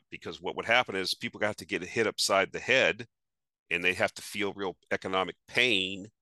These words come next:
before they would change. Because most people, like I said, they just have an assumption that they go to the grocery store and food is there. They just have an assumption they turn the light switch on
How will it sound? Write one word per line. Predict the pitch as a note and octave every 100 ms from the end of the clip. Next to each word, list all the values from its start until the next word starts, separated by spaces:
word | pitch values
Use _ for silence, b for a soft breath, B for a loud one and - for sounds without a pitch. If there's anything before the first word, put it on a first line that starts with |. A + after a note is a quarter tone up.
| _ -
before | F#2 - F#2+
they | F#2
would | F#2 F#2
change. | - C#3 G#2 - - - _ _ -
Because | - G#2 F#2 F2 F#2+
most | G#2 G#2+ -
people, | G2+ G2+ G2
like | F#2+ F#2+
I |
said, | F#2 - A#2 - b b b -
they | F2
just | F#2+ -
have | G2 F#2
an |
assumption | F#2 - G#2 G2 G#2
that | F2+
they | F#2
go | F#2
to | F2
the | D#2+
grocery | D#2+ A2 B2 A#2+
store | - A2+ A2+ A2
and | G2
food | - B2+ D3 C#3+
is | C3
there. | B2+ B2+ B2+ B2 A#2 b b _
They | E2+
just | F2
have | - F2+
an | F2+
assumption | F2 - F#2 -
they | F2+
turn | E2 G2+ F#2+ F2+
the | F2 E2+
light | D#2+ G#2+ A2
switch | A#2+ G#2+ A2
on | G2+ G2+